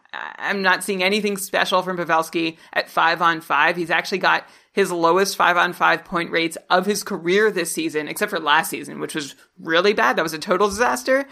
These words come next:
This year is, uh, just, like, a slightly less of a disaster at five on five. He's still pacing for about forty points at five on five, but, uh, he's gonna need to pace for twenty power play points the rest of the way to be a sixty point guy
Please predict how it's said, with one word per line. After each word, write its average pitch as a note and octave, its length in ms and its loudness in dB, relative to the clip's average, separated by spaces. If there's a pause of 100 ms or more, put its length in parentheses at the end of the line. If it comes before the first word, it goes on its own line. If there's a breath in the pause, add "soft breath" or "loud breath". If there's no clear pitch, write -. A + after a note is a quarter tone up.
(220 loud breath)
This G3+ 220 2
year G#3 240 4
is, F#3+ 380 2
uh, - 340 -4
just, G4+ 200 -8
like, C#5 180 2
a A4+ 60 -4
slightly G#3+ 640 -2
less F#3+ 400 2
of - 180 2
a B3 140 2
disaster B3+ 640 2 (260 loud breath)
at - 200 0
five A3 240 2
on A3+ 160 2
five. A#3 180 0
He's G3 140 -2
still F4 160 0
pacing F3 540 -2
for F3+ 100 -4
about F3 200 0
forty E3+ 340 0
points D#3+ 420 -4
at - 100 -14
five D3 260 0
on D3 200 0
five, C#3+ 360 2
but, D#3+ 200 2 (340 loud breath)
uh, - 160 -6 (220)
he's F#3+ 220 -2
gonna A3+ 140 4
need A3 140 0
to G3+ 100 -2
pace G3+ 280 -4
for F#3 80 -4
twenty F#3+ 320 -2
power F3 200 2
play D#3+ 140 0
points E3 240 -4
the D#3+ 80 -4
rest D#3 160 -2
of - 60 -10
the D#3 60 -6
way D#3 100 2
to D#3 80 -8
be D#3 80 -2
a D#3 40 -4
sixty F3+ 440 -4
point F3 300 -6
guy E3 400 0